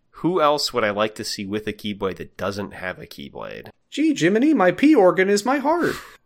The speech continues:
Speaker 2: <laughs>
Speaker 1: My P organ is my power!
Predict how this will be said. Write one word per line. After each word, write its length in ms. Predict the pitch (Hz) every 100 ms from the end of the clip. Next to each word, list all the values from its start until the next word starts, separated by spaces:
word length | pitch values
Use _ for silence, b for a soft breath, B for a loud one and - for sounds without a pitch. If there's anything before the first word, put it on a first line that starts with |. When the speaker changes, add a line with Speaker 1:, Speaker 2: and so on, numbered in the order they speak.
| _
Speaker 2:
<laughs> 360 | 339 - - -
Speaker 1:
My 140 | 370
P 180 | - 349
organ 300 | 359 339 349
is 100 | 339
my 160 | 285 339
power! 800 | 370 359 330 320 294 254 214